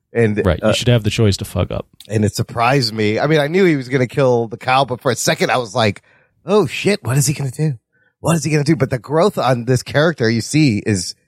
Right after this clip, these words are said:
Speaker 1: is so great. Uh, and then we're not even done with the big fucking surprises. Here we go. We get another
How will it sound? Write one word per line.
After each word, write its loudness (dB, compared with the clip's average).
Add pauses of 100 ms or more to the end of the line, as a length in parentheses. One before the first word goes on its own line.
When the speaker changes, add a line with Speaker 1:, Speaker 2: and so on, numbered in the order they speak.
(440)
Speaker 1:
is 0
so 0
great. -2 (400)
Uh, 2
and -6
then 0
we're 0
not 2
even -2
done 2
with 2
the -8
big 0
fucking 0
surprises. -2
Here 2
we -2
go. 0 (420)
We -10
get 2
another 2